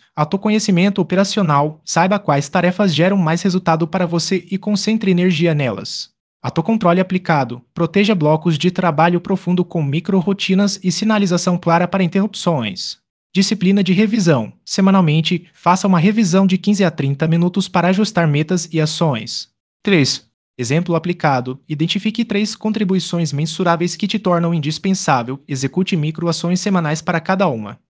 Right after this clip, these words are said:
Quatro. Evite aceitar tarefas por pressão social que desviam sua energia das prioridades e confundir ocupação com progresso.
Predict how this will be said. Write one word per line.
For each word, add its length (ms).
Quatro. 340
Evite 300
aceitar 380
tarefas 480
por 160
pressão 340
social 500
que 120
desviam 420
sua 240
energia 360
das 180
prioridades 680
e 60
confundir 600
ocupação 500
com 160
progresso. 680